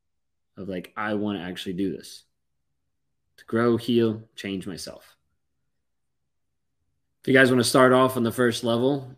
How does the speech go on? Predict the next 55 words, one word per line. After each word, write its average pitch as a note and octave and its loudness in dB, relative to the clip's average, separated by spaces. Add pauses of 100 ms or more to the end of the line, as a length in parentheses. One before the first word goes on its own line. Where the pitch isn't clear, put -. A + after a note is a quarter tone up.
(140)
on A2 -4
Raw A2 -4
Motivations, A2+ -4 (100)
you G#2 -8
can G2+ -6
go G#2+ -2
to G#2+ -4
escape A2+ -6
toxicity A2+ -8
dot G#2+ -6
com. A#2+ -4
The G#2+ -4
link G#2+ -4
is G#2+ -6
in G#2+ -6
all G2+ -6
the G2 -6
bios. G#2+ -6 (500)
If - -12
you A2+ 0
wanna A2 -2
talk A2+ -4
to B2 -6
me A#2+ 0
one-on-one, A#2 -2
see - -6
if G#2+ -4
you'd A2 -4
be A2 2
a G2+ -4
good G2+ -4
fit B2 -2
for A#2+ -8
the A2 -4
Thriver A#2 -4
community. C3 0
We A2+ -6
don't A2 -2
accept A2+ -6
everybody B2 0
in C3 -2
it C#3 -8
because A2 -10
we G#2+ -4
want G#2+ -6
people A2+ -4
that G#2 -6
are G#2+ -2
really G#2+ -2
dedicated G#2 -6
to G#2+ -6
actually G2+ -8
work G#2 -4
on G#2 -6
themselves. F#2+ -10